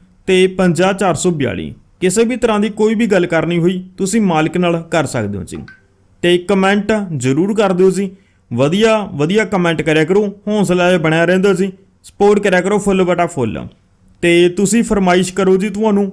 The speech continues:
ਕਿਹੜੇ ਏਰੀਆ 'ਚ ਕਿੰਨੇ ਕੁ ਰੇਟ ਤੱਕ ਕੋਠੀ, ਘਰ, ਮਕਾਨ ਕਿੱਥੋਂ ਚਾਹੀਦਾ, ਤੁਹਾਨੂੰ ਲੈ ਕੇ ਆਪਾਂ ਪਹੁੰਚ ਜਾਂਗੇ। ਬਾਕੀ ਤੁਸੀਂ ਵੀ ਐਡ ਕਰਵਾਉਣੀ ਆ ਜੀ, ਤਾਂ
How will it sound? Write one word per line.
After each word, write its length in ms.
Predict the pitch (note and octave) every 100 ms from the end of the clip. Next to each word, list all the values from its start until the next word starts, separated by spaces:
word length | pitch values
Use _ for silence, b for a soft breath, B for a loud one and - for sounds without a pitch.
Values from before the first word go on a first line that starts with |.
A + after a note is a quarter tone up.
| -
ਕਿਹੜੇ 300 | G3+ G#3+ A3+
ਏਰੀਆ 240 | F#3 F3+
'ਚ 80 | F#3+
ਕਿੰਨੇ 300 | F#3 F#3+ G3+
ਕੁ 100 | G3+
ਰੇਟ 180 | F3 E3
ਤੱਕ 260 | E3 E3 -
ਕੋਠੀ, 400 | - D#3+ F3 F#3+
ਘਰ, 160 | G3+
ਮਕਾਨ 320 | E3 D3 D#3 D#3
ਕਿੱਥੋਂ 360 | E3 D#3+ G3
ਚਾਹੀਦਾ, 340 | G3 G3 G#3 G#3
ਤੁਹਾਨੂੰ 400 | G#3 G3 F#3 F#3 B -
ਲੈ 160 | F#3
ਕੇ 120 | F#3+ G3
ਆਪਾਂ 200 | F#3+ G3
ਪਹੁੰਚ 300 | E3 D#3 D3+
ਜਾਂਗੇ। 340 | B2 G#2 F2 - B -
ਬਾਕੀ 200 | D3 D3+
ਤੁਸੀਂ 300 | G3 F#3+ A#3
ਵੀ 120 | A#3
ਐਡ 160 | A#3 G3
ਕਰਵਾਉਣੀ 420 | A3 G#3 G3 G3+
ਆ 80 | G#3
ਜੀ, 180 | G3 G3+ - _ _ _ _ _ -
ਤਾਂ 80 | F3+